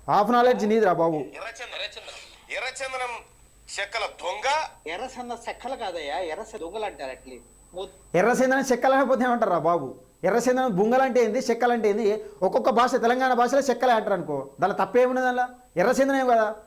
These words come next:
Speaker 1: చెక్కలు అయితే ఏంది, బుంగలు అయితే ఏందిరా బాబు? హాఫ్ నాలెడ్జ్ పిలవ. నువ్వు కాదురా, నీ ముఖానికి ఎప్పుడైనా సాయం చేసిన ముఖం ఉన్నదిరా బాబు? నువ్వు ఎవరికి సాయం చేసినావు? ఏ, ఏ, ఎట్లా, ఏం చేసి మాట్లాడుతున్నావురా నువ్వు?
Speaker 3: అంటారు చెక్కలంటే కోసిన తర్వాత అవుతాయి.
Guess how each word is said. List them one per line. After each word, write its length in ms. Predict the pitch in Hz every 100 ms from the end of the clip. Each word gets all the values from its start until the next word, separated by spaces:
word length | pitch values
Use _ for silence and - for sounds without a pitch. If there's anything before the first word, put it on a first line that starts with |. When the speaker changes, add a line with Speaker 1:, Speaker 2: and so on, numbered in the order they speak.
| _ - 196
Speaker 1:
చెక్కలు 200 | 196 262
అయితే 180 | 254 233
ఏంది, 140 | 254
బుంగలు 280 | 220 240 247
అయితే 200 | 226 190
ఏందిరా 200 | 156 139
బాబు? 340 | 151 156 117 - _ _ _ _ _ _ _ _ _ -
హాఫ్ 180 | 208 208
నాలెడ్జ్ 400 | 226 214 165 156
పిలవ. 200 | 127 110 - _ _ _ _ -
నువ్వు 240 | 190 262 247
కాదురా, 380 | 254 247 208 - - _ _ 190
నీ 60 |
ముఖానికి 400 | 208 226 269 277
ఎప్పుడైనా 220 | 269 262
సాయం 280 | 226 240 254
చేసిన 160 | 254 233
ముఖం 240 | 226 254
ఉన్నదిరా 300 | 233 190 190
బాబు? 200 | 147 131 113 - _ _ _ _ _ _ _ -
నువ్వు 80 | 220
ఎవరికి 320 | 185 240 240
సాయం 260 | 269 269 240
చేసినావు? 320 | 220 185 247
ఏ, 120 | 233
ఏ, 300 | 196 208 214
ఎట్లా, 180 | - 214
ఏం 200 | 240 277
చేసి 200 | 269 262
మాట్లాడుతున్నావురా 540 | 262 262 233 254 254
నువ్వు? 380 | 247 254 254 - - _ _ _ _ _ 233
Speaker 3:
అంటారు 440 | 226 185 151 131 - _ _ 190
చెక్కలంటే 400 | 185 233 233 226
కోసిన 300 | 196 202 220
తర్వాత 280 | 202 190 180
అవుతాయి. 280 | 165 170